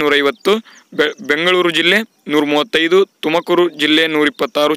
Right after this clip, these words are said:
ಚಿಕ್ಕಬಳ್ಳಾಪುರ ನೂರ ಹತ್ತು, ರಾಮನಗರ ನೂರ ಮೂವತ್ತು, ಮೈಸೂರು ನೂರ ಹದಿನೈದು, ಚಾಮರಾಜನಗರ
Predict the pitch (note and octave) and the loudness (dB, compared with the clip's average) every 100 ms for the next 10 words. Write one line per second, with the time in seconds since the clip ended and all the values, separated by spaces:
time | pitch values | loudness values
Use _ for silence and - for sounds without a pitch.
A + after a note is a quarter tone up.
0 | - - D3 D3 D3 C#3 D3+ C#3+ C#3+ C3+ | -6 -6 -2 0 0 -2 -4 -2 -2 -2
1 | C3+ - E3 C#3 C3+ C#3 C3+ C#3 C3+ C3+ | -4 -4 -2 0 -2 -2 0 0 0 0
2 | C3+ C#3+ D3+ F#3+ G#3 - - - D#3 E3 | 0 -2 -2 -2 -2 -4 -20 -14 -2 -2
3 | - F3+ F3+ E3+ D#3+ C#3+ C#3 D#3 D#3 D#3+ | 2 2 2 2 0 -2 -4 -2 0 0
4 | D#3 C#3+ D3+ D3 C#3+ C#3 C#3 | -2 -2 -2 0 -2 0 0